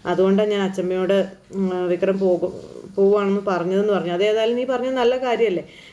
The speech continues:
ദുരന്തങ്ങൾ വരുത്തി വയ്ക്കാൻ എളുപ്പമുണ്ടല്ലോ മോളെ" എന്ന് പറഞ്ഞു. "അല്ലെങ്കിൽ തന്നെ ഈ ഒരു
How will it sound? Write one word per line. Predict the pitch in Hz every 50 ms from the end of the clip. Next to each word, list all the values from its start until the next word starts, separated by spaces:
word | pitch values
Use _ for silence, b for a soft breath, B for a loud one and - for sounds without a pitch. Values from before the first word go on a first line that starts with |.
| B _
ദുരന്തങ്ങൾ | 185 185 180 180 190 196 202 208 220 220
വരുത്തി | 220 214 202 - - 247
വയ്ക്കാൻ | 233 208 220 220 214
എളുപ്പമുണ്ടല്ലോ | 208 202 196 196 214 214 208 196 190 185 185
മോളെ" | 185 180 175 175 175
എന്ന് | 180 190 185
പറഞ്ഞു. | 175 160 156 165 - - -
"അല്ലെങ്കിൽ | 185 180 185 180 185 196
തന്നെ | 190 202 196 202 202 202 -
ഈ | - 220 226
ഒരു | 233 233 233 233